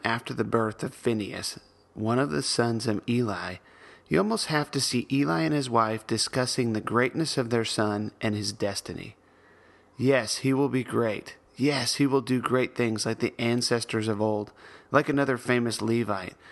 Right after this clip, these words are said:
one of the most famous." Can't you see Eli dreaming with his wife? We can't pick Korah. That name is forever ruined. Can't use Aaron because of the golden calf. Can't go there. What about Phinehas,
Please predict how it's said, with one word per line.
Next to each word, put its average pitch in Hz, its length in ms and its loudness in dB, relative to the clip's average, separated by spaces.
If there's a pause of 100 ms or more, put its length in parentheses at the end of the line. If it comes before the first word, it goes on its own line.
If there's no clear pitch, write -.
(220)
one 151 120 4
of 156 60 2
the 147 60 2
most 131 280 2
famous." 113 520 -2 (380)
Can't 208 220 -4
you 196 60 -2
see 151 320 0
Eli 123 460 2
dreaming 117 480 0
with 113 120 -6
his 101 160 -2
wife? 95 380 -4 (640)
We 135 100 0
can't - 280 0
pick 170 200 2
Korah. 98 520 0 (300)
That 120 180 0
name 120 320 2
is 110 120 -4
forever 104 380 0
ruined. 101 440 -2 (340)
Can't 120 160 2
use 165 200 2
Aaron 113 380 0
because 110 300 0
of - 80 -14
the 107 80 0
golden 107 340 0
calf. 101 420 0
Can't 131 220 0
go 117 160 2
there. 101 400 -2 (460)
What 160 100 2
about 214 400 -2
Phinehas, 143 540 0